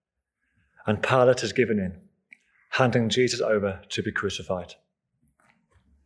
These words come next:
So John sixteen, John nineteen, sorry,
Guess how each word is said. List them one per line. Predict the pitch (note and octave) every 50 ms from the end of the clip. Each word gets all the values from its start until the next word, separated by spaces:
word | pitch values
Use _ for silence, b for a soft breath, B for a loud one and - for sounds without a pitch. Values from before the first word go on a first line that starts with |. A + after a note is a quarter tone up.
| _ _ _ _ _ - B B B B B B B B B B B B
So | - - G2+
John | F#2+ - B2 B2+ B2 A#2+
sixteen, | - - A#2+ - - - G#2 F#2 F#2+ F#2 - - - _ _ _ _ _ _ _ _ _ _ _ -
John | - A#2 A2+ A2+
nineteen, | B2 A#2+ A#2 - - G#2+ G2+ F#2+
sorry, | - - F#2+ F#2 F#2+ -